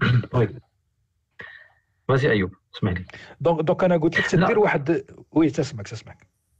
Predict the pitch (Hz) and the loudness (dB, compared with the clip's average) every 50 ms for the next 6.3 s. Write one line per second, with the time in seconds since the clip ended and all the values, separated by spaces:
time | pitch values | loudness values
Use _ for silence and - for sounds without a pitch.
0 | _ _ _ _ _ _ _ _ _ _ _ _ _ _ _ _ _ _ _ _ | _ _ _ _ _ _ _ _ _ _ _ _ _ _ _ _ _ _ _ _
1 | _ _ _ _ _ _ _ - 147 170 175 147 135 - - 123 - 113 101 - | _ _ _ _ _ _ _ 0 2 2 2 2 0 0 0 0 0 0 0 0
2 | 165 143 120 107 - 131 127 131 - - 104 113 107 98 98 92 - - - - | 0 2 2 0 0 0 0 0 0 0 2 2 2 2 0 -2 -4 -6 -12 -16
3 | - - _ _ _ _ _ _ _ _ - - - - - 151 - - - 180 | -20 -20 _ _ _ _ _ _ _ _ -14 -14 -10 -6 -4 -4 -4 -2 -2 -2
4 | 190 180 190 - - 151 151 147 135 147 175 160 - 208 185 196 202 190 - 185 | 0 0 -2 0 0 0 0 0 2 0 0 0 0 0 2 2 2 2 0 -2
5 | 147 135 - - - 156 143 131 226 220 180 196 - 175 160 147 165 170 147 147 | -4 -6 -4 -2 -2 -2 0 0 0 0 0 0 2 2 2 2 2 2 2 2
6 | 139 127 - - 170 202 | 0 0 0 0 -2 -2